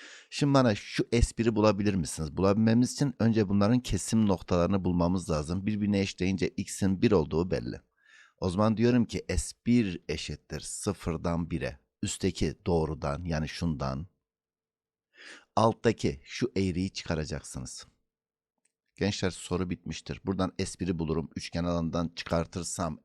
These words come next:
S ikiyi bulurum. Oranlarını istiyor. İkinin integrali iki x'tir. Şu da x kare bölü ikidir. Şu da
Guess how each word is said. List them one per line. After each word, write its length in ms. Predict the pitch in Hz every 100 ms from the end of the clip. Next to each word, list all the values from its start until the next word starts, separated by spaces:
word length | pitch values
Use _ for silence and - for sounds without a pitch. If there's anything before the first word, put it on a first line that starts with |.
| 92
S 140 | -
ikiyi 340 | - - 92 95
bulurum. 380 | 85 73 82 - -
Oranlarını 520 | 110 85 69 62 52
istiyor. 320 | - - - - _ - - - - - -
İkinin 300 | 107 123 117
integrali 520 | 113 - 107 101 110
iki 280 | - - 90
x'tir. 340 | - - 95
Şu 300 | - - 98
da 100 | 98
x 360 | - 98 - -
kare 380 | - 85 87
bölü 180 | 82 82
ikidir. 520 | - - - 90 92
Şu 300 | 104 - 110
da 100 | 104